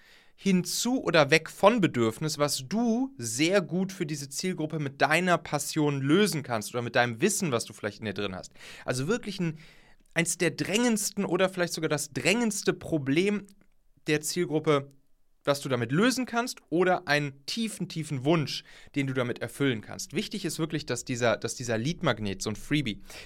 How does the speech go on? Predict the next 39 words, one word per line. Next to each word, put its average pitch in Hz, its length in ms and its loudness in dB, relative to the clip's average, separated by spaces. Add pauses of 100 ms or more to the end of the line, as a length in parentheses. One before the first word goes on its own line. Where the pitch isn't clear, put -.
(100)
dass 120 160 -6
der 120 320 -4
richtig 165 480 -2
gut 156 240 -2
ist. - 180 -10
Da 110 60 -6
kannst 190 420 0
du 175 80 -2
dein 139 200 4
bestes 147 420 -2
Wissen, 147 220 -4
da 120 100 0
solltest 165 520 2
du 139 60 -2
sogar 127 240 0
dein 117 160 0
bestes 143 400 2
und 113 140 -8
wertvollstes 123 600 0
Wissen 123 300 -4 (460)
am 113 120 -4
Ende 143 240 2
dann 127 180 0
sozusagen 110 520 -2 (100)
for - 320 0
free 139 440 0 (360)
rausgeben. 117 680 0 (480)
Und 123 400 2
das - 480 0 (220)
sorgt 135 360 4
dann 131 120 0
dafür, 123 240 -2
dass 113 100 -10
die - 100 -8
Leute 110 220 0
Vertrauen 190 540 4
zu 196 120 -2
dir 151 160 2
gewinnen, 139 440 2